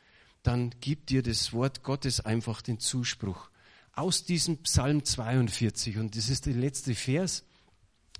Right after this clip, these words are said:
Psalm zweiundvierzig, Vers sechs.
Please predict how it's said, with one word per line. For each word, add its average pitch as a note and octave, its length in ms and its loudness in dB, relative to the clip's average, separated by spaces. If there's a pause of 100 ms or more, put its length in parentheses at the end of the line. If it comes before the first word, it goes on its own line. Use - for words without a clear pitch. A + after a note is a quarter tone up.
(100)
Psalm A#2 340 0
zweiundvierzig, C3+ 920 -2 (400)
Vers A#2+ 640 0
sechs. - 580 -2